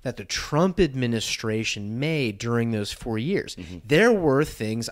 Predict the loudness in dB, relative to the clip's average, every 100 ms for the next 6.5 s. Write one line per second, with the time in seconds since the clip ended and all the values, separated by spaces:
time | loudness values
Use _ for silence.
0 | -2 -2 -2 -4 -6 0 2 2 -2 -10
1 | -10 -14 -10 0 0 4 2 4 4 4
2 | 4 2 2 0 2 2 2 0 0 -4
3 | -6 -2 2 2 2 -2 -2 2 2 2
4 | -6 _ -10 -6 -6 -8 -18 _ 2 4
5 | 6 4 2 2 2 0 -2 -4 -4 0
6 | 2 2 2 2 0